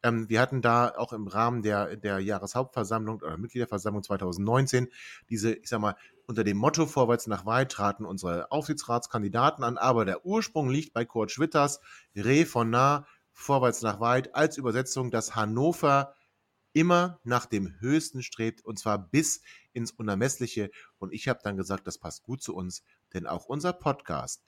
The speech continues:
strebt immer nach dem Höchsten. Und Sky, maxi-, also Minimum Sky is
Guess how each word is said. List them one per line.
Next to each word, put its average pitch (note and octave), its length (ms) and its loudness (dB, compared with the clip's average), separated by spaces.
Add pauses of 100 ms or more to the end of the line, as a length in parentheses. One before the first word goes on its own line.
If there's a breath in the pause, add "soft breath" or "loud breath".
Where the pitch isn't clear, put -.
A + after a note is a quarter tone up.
(160)
strebt - 440 -10 (120)
immer C#3 580 2
nach F#2+ 200 -2
dem D2 220 -8
Höchsten. F2 580 -4 (680)
Und D2 140 -10
Sky, A2 580 0 (400)
maxi-, C3+ 380 0
also B2 160 0
Minimum A#2+ 640 4 (120)
Sky A1 440 -10 (460)
is - 220 -6